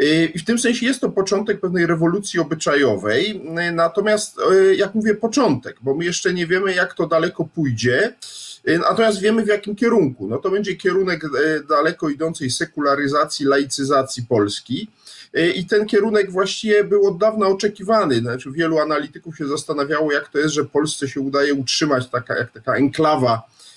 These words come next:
y, można powiedzieć, pewnych wartości konserwatywnych, tradycyjnych, z bardzo silną rolą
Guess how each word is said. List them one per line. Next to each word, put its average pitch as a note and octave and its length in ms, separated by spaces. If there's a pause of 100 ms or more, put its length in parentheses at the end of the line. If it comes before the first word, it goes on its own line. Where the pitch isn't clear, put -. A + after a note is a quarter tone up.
(100)
y, B2 680
można B2+ 280
powiedzieć, B2+ 320
pewnych A#2+ 480
wartości B2+ 520
konserwatywnych, B2+ 880
tradycyjnych, B2 680
z A2+ 40
bardzo B2+ 320
silną A#2+ 400
rolą A#2+ 280